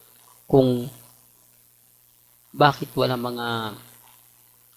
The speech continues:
interview na gaya ng ginagawa ng dati? May isang video lang po kay Alden at kay Catherine na nagbebenta ng ticket, hindi po ba wala?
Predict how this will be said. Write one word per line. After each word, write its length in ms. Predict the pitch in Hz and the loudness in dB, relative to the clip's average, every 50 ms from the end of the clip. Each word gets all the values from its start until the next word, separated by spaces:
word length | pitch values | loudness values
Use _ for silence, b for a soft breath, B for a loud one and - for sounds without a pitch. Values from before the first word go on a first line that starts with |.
| 160 | -4
interview 560 | 151 139 - - 135 131 127 120 135 135 131 123 | -4 -4 -2 -2 -2 -2 -2 -2 0 0 0 0
na 400 | 123 120 117 117 113 113 117 117 117 | -2 -2 -2 -2 -4 -4 -4 -6 -6
gaya 240 | 117 120 120 123 127 123 123 | -4 -2 -2 -2 -2 -4 -6
ng 80 | 123 | -8
ginagawa 560 | 120 117 120 113 113 110 107 107 113 110 110 107 107 | -8 -6 -6 -4 -4 -6 -4 -2 -2 -2 -2 -4 -6
ng 80 | 104 104 | -10 -10
dati? 480 | 95 92 98 - - - 123 127 117 - - - - - - - - _ _ _ _ - - _ _ - - | -8 -10 -10 -10 -6 -6 -6 -6 -6 -8 -12 -20 -20 -20 -20 -20 -20 _ _ _ _ -20 -20 _ _ -4 -2
May 160 | 151 160 160 | 0 0 0
isang 320 | 170 160 - - 156 151 | -2 -8 -6 -6 -4 -4
video 400 | 147 139 147 139 135 131 139 135 | -2 -2 0 0 0 0 0 0
lang 160 | 131 135 135 127 | 0 0 -2 -4
po 240 | - 135 127 117 | -2 -2 -2 -2
kay 160 | - 131 120 - | -2 -8 -8 -6
Alden 480 | 123 120 117 113 113 120 117 117 117 | -6 -6 -6 -6 -6 -6 -6 -6 -8
at 80 | - - | -8 -8
kay 160 | 117 113 110 | -8 -8 -8
Catherine 480 | 117 113 117 - - 139 151 151 143 127 | -8 -10 -12 -8 -6 -4 -2 0 0 -2
na 160 | 120 117 113 | -2 -4 -6
nagbebenta 560 | 113 110 113 110 110 110 110 107 107 - 120 | -4 -4 -4 -4 -4 -6 -8 -8 -8 -8 -8
ng 240 | 110 110 107 107 - | -8 -8 -8 -8 -10
ticket, 400 | 107 107 110 - - 147 - - | -10 -12 -12 -10 -12 -12 -8 -4
hindi 320 | 139 127 120 117 113 110 | -4 -4 -2 -2 -4 -6
po 160 | - - 113 | -6 -6 -6
ba 160 | 107 107 120 117 | -4 -2 -2 -2
wala? 400 | 110 107 104 107 113 123 - | 0 -2 -4 -4 -6 -8 -10